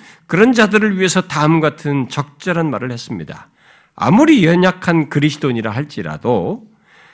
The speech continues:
가장 강력한 그리스도인들과 동일한 분량으로 의롭다함을 받았고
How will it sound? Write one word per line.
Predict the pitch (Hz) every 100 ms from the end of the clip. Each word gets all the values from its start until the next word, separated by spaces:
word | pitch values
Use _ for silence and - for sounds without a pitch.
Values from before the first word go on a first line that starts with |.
| _
가장 | - 107 131 156 156
강력한 | - 131 170 262 294 294 - - 262 254 233
그리스도인들과 | - 202 220 214 185 170 156 143 147 143 -
동일한 | 143 185 240 226 214 214
분량으로 | 160 160 151 120 127 302 - _ _ _
의롭다함을 | 104 127 208 220 214 175 165 170 185
받았고 | - - _ - 107